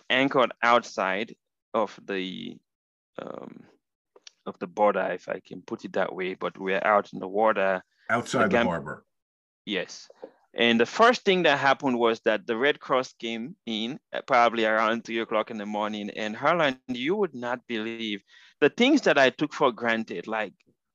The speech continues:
Speaker 1: sandwich, sardine. I was so hungry. Somebody handed a Kool-Aid and a sandwich with sardine, a bread and a sardine.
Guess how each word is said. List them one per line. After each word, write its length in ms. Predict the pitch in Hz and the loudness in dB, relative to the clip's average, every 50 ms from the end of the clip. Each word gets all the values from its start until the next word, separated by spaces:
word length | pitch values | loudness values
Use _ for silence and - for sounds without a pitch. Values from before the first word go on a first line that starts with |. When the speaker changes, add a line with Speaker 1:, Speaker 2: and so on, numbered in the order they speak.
| _ _ - | _ _ -18
Speaker 1:
sandwich, 760 | - - 160 147 139 135 135 131 127 127 123 120 107 98 - | -6 -2 0 2 2 2 2 0 0 0 -2 -2 -4 -6 -8
sardine. 840 | - - - 127 104 101 92 - 139 135 123 120 113 110 107 104 - - _ _ _ _ _ _ _ _ _ _ _ _ _ _ _ _ _ - | -8 -6 -4 -4 -4 -4 -6 -8 -6 -6 -4 -4 -4 -6 -6 -10 -12 -14 _ _ _ _ _ _ _ _ _ _ _ _ _ _ _ _ _ 2
I 100 | 165 190 | 4 6
was 220 | 220 220 190 - | 6 6 4 2
so 240 | - - 190 180 180 | 2 2 4 4 4
hungry. 600 | 165 170 165 165 160 151 151 151 143 143 143 - _ _ _ _ | 4 2 0 0 0 -2 -2 -2 -2 -2 -4 -6 _ _ _ _
Somebody 720 | - - - - - 214 233 254 240 220 208 190 202 202 196 | -20 -20 -18 -8 -6 -4 -4 -2 -2 -4 -4 -4 -4 -6 -6
handed 800 | 180 160 175 180 180 180 175 165 160 151 147 143 135 127 - - _ _ _ _ _ _ | -6 -4 -4 -2 -2 -2 -2 -2 0 2 2 2 0 -2 -6 -12 _ _ _ _ _ _
a 60 | 143 | -6
Kool-Aid 600 | - - - - 165 156 160 165 165 165 156 - - _ _ _ | -6 -6 -6 -6 -4 -2 0 0 0 0 -2 -4 -10 _ _ _
and 180 | 143 139 139 131 | -4 -2 -2 -4
a 60 | 127 | -6
sandwich 920 | - - - - - - 143 147 143 131 127 117 98 - - - - - _ _ _ _ _ _ _ _ _ _ _ _ _ - | -6 -10 -14 -12 -10 -8 -6 -6 -6 -8 -8 -10 -10 -10 -12 -16 -20 -20 _ _ _ _ _ _ _ _ _ _ _ _ _ -8
with 140 | 131 123 - | -6 -6 -6
sardine, 540 | - - - 143 131 123 113 139 135 120 117 | -8 -4 -2 0 0 0 0 0 0 0 0
a 60 | 117 | -2
bread 360 | 113 92 127 143 143 143 139 | -2 -2 0 0 0 2 0
and 140 | 139 127 117 | 0 -2 -2
a 60 | 113 | -4
sardine. 560 | - - - 127 120 120 117 123 117 104 90 | -6 -8 -10 -10 -8 -8 -8 -8 -10 -10 -12